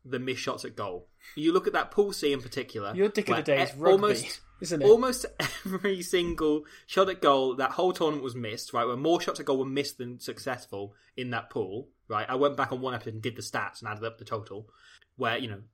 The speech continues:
Speaker 1: England, Georgia, Romania, and Argentina and Scotland were missing basically every shot they took, right?
Speaker 2: Yeah.
Speaker 1: That all started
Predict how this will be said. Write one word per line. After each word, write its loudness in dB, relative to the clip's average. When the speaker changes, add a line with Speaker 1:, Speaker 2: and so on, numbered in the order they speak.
Speaker 1:
England, -2
Georgia, -2
Romania, -6
and 0
Argentina -6
and -8
Scotland -4
were -8
missing -8
basically -4
every -6
shot -10
they -10
took, -18
right? -2
Speaker 2:
Yeah. -10
Speaker 1:
That 2
all -6
started -4